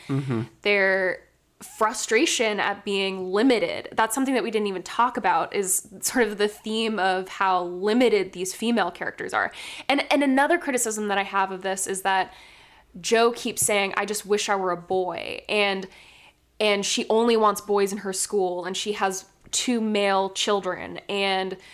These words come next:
Speaker 2: she keeps saying, "Life is so complicated for women, like,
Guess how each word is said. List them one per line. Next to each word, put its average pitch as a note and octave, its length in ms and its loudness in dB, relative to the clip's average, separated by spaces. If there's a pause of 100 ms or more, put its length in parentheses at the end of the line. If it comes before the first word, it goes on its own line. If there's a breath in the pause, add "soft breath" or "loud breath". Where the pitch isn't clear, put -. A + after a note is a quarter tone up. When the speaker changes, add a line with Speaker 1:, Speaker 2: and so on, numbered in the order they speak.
(100)
Speaker 2:
she - 180 -6
keeps A#3 300 -6
saying, G3 560 0
"Life G3+ 240 0
is G#3 100 0
so G3+ 80 0
complicated G#3 680 -2
for - 120 -10
women, F3+ 380 -6
like, E3+ 220 -10